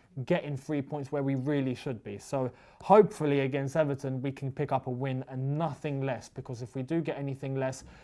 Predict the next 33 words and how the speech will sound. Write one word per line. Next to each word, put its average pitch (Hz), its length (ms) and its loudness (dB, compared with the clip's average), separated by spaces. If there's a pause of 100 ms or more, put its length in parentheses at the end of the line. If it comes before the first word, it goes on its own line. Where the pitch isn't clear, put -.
(720)
it's 143 200 -6
not 156 200 2
a 131 40 -2
good 123 180 -2
sign 131 240 -4
at 107 180 -12
all. 101 180 -10
Head 254 320 4
to 220 120 6
head, 175 420 4 (720)
in 170 100 0
our 180 80 8
last 196 300 10
five 180 260 10
meetings, 175 460 2
we've 185 160 8
won 160 200 4
three, 196 360 4 (380)
but 196 60 12
our 202 260 12
last 233 400 8
game 180 160 2
against 151 320 -2
them, 156 260 0 (180)
where 156 180 2
Naismith 165 760 2 (140)
terrorised 139 640 2
us, 131 340 -4 (320)
<laughs> 202 300 6
we 220 120 8
lost 202 280 6
three 190 200 8
one 170 320 4